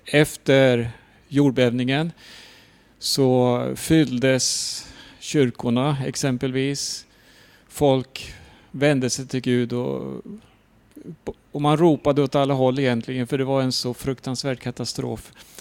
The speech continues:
Men, men, eh, för oss så innebar det att, eh, vi, vi stod faktiskt här beredda med medicin och livsmedel och så, så redan första dagarna så hade vi möjlighet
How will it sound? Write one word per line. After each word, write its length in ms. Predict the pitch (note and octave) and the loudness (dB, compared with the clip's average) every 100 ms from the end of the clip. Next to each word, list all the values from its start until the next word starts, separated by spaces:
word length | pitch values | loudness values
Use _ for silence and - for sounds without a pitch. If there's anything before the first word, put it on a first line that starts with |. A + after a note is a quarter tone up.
| - - - - - | -20 -20 -20 -20 -8
Men, 280 | D3 C#3+ D3+ - | 0 2 2 -2
men, 180 | C#3+ C#3 | 0 2
eh, 360 | C3+ C3 B2+ - _ _ _ _ _ _ _ _ - - - - _ | 2 2 -2 -6 _ _ _ _ _ _ _ _ -20 -20 -20 -20 _
för 200 | - C#3+ | 2 6
oss 380 | D#3+ D#3+ - - | 6 6 0 -2
så 140 | - E3 | -2 2
innebar 460 | D3 C#3 C3 C3 | 2 2 4 4
det 120 | B2+ | 6
att, 280 | B2+ B2 - | 2 0 -4
eh, 280 | - - C2+ - - - - A3+ _ - | -10 -8 -8 -10 -16 -18 -18 -20 _ -20
vi, 640 | D#3+ D3 D3 D#3 D3+ C3+ - - _ _ _ | -14 -2 0 2 0 -2 -8 -18 _ _ _
vi 200 | B2+ D3 | 2 4
stod 300 | - D3 D#3 | 6 4 4
faktiskt 400 | E3+ D#3 C#3 B2 | 4 2 0 -2
här 100 | C3 | 0
beredda 560 | C3 C3 C3 D3+ D3+ B2+ | 2 4 6 4 4 2
med 320 | B2+ A#2+ A#2+ | 4 4 2
medicin 840 | B2+ B2 B2+ - C3 B2 B2 A#2+ | 0 0 0 -2 -4 -2 -4 -2
och 480 | A#2+ A#2+ A#2+ B2 - - _ _ - | -2 -2 -2 -6 -12 -18 _ _ -4
livsmedel 800 | C3 C#3+ - - C#3 C#3+ D#3 D3 | 0 0 0 -2 0 2 2 0
och 60 | |
så, 200 | - A#2+ | 0 -2
så 340 | A2+ B2+ A#2+ B2 | -2 -2 -2 -2
redan 380 | D3 C#3 C3+ | 0 2 0
första 380 | - D#3+ - D3 | 2 0 0 -2
dagarna 520 | C#3+ D3 B2 D3 E3 | 0 2 0 0 -2
så 400 | C#3+ C3+ B2+ A#2+ | -4 -2 -2 -4
hade 240 | A#2+ C3 B2+ | -6 -6 -4
vi 120 | B2+ | -2
möjlighet 640 | B2+ B2 A#2+ A#2 A2 - | 0 -2 -2 -4 -6 -10